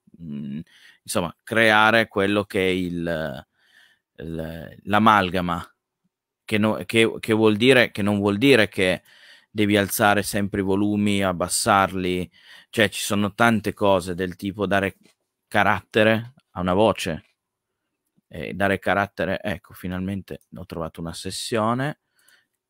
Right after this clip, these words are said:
ecco, questa per esempio, e adesso facciamo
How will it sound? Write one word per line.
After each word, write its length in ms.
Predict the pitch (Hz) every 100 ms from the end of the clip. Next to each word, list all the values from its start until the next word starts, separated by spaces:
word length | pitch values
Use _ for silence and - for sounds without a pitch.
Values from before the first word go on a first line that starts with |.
| _ _
ecco, 300 | 80 - _
questa 400 | 127 127 - 104
per 160 | 107 110
esempio, 800 | 120 117 110 104 123 135 - -
e 140 | - 95
adesso 340 | - 90 -
facciamo 640 | 92 82 - 87 82 -